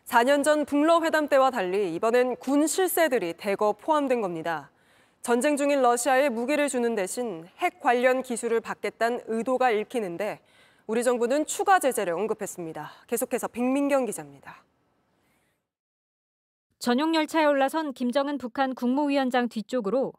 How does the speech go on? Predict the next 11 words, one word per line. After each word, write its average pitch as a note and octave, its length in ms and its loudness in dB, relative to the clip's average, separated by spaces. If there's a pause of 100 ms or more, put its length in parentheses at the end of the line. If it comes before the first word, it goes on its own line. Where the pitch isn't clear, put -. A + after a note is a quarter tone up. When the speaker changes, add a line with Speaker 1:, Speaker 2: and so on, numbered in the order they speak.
(180)
Speaker 2:
이병철 B3+ 480 0
당 B3 260 0
중앙군사위원회 A#3+ 1000 0
부위원장과 G#3 920 -2 (400)
박정천 B3+ 680 -2
당 A3 280 0
군정지도부장이 A#3 1000 -2
서 D4 180 -4
있습니다. E3 600 -10 (640)
각각 B3+ 360 2 (100)
군서열 B3+ 600 2